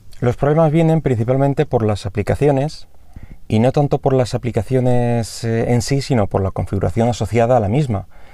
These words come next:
Bueno, a saber, pues rutas por defecto de,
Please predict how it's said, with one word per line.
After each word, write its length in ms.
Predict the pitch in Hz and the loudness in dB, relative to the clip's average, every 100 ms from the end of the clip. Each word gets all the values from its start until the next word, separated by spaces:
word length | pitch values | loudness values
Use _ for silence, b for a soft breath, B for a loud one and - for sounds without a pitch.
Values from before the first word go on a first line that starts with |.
| B B | B B
Bueno, 160 | - 101 | -8 -8
a 60 | - | -4
saber, 280 | - 107 - b b b - | 0 0 0 b b b -8
pues 240 | 98 - | -8 -4
rutas 360 | 101 113 98 - | -2 0 0 -2
por 180 | 104 | -2
defecto 580 | 95 90 175 - 143 160 | -2 -2 -4 -2 0 2
de, 880 | 135 104 101 98 98 95 95 98 95 | 2 0 -2 -2 -2 -4 -4 -6 -8